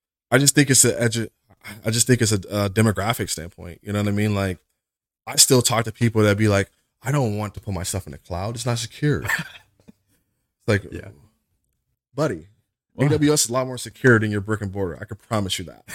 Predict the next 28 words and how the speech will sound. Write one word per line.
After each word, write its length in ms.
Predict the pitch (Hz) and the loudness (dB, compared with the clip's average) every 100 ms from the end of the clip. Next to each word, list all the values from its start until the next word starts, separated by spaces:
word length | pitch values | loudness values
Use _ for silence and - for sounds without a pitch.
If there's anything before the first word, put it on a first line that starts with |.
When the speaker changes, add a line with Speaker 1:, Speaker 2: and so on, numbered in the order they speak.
| - | -16
Speaker 1:
<laughs> 160 | 107 - | -14 0
Speaker 2:
Well, 200 | 156 165 | 2 4
it's 160 | 165 | 4
like 160 | 190 147 | 2 2
Speaker 1:
I 60 | |
can 120 | 127 110 | 0 -2
promise 420 | - 117 101 - | -4 -4 -4 -6
you. 180 | 76 82 _ _ | -10 -18 _ _
Speaker 2:
I, 240 | 139 127 | -4 0
I'm 100 | 180 | 2
a 60 | 170 | 2
software 400 | - 156 127 147 | 4 2 2 2
engineer 340 | 139 131 139 | 2 2 2
developer. 480 | 110 98 131 120 104 | 2 2 2 2 2
I 60 | 117 | 2
don't 100 | 147 | 2
even 140 | 135 | 2
work 200 | 120 127 120 | 2 2 2
on 100 | 117 | 2
the 80 | 110 | 2
security 500 | - - 135 147 120 | -2 0 2 4 2
side 280 | - 113 | 4 4
of 120 | 107 98 | 2 2
things, 240 | 117 107 | 2 2
but, 120 | 107 | 2
like, 300 | 113 101 95 | 2 0 0
define 500 | 104 143 139 139 147 | 0 2 2 2 4
secure. 680 | - 123 - 143 117 78 | 2 0 0 2 2 0